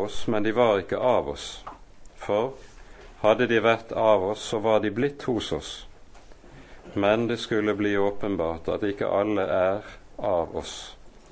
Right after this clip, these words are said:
Og dere har salvelse av den hellige og vet alt.» Her hører vi at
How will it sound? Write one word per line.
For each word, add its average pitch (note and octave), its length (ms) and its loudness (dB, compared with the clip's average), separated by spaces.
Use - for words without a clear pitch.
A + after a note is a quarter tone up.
Og F#2 120 -4
dere A2+ 300 6
har A#2 260 6
salvelse A2+ 720 0
av G#2 220 2
den G2 160 0
hellige G2 440 0
og F2+ 220 -4
vet E2+ 400 -4
alt.» - 520 -10
Her C3+ 180 8
hører C3 320 8
vi A#2 160 6
at A2+ 360 0